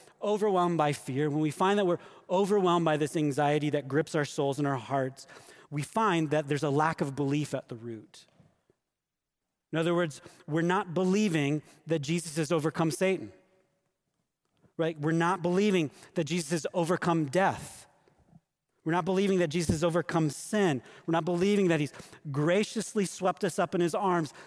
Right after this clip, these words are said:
this side of the victory. And so we need to look again to the gospel.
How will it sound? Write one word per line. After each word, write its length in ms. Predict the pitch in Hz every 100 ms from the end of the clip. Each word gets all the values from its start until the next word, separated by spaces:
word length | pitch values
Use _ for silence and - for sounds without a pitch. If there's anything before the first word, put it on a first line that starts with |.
| -
this 300 | 139 131 202
side 320 | - 208 190 180
of 120 | 156
the 60 |
victory. 480 | 156 160 - 131 104 _ _ _ _ _ _ _ _ _ _ _ _ _ _ _ _ _ _ -
And 80 | 123
so 100 | 147
we 80 | 139
need 120 | 151
to 120 | 131 - _
look 320 | 135 127 151 170
again 360 | 135 107 104 - _
to 100 | -
the 60 | 120
gospel. 540 | 104 92 - - -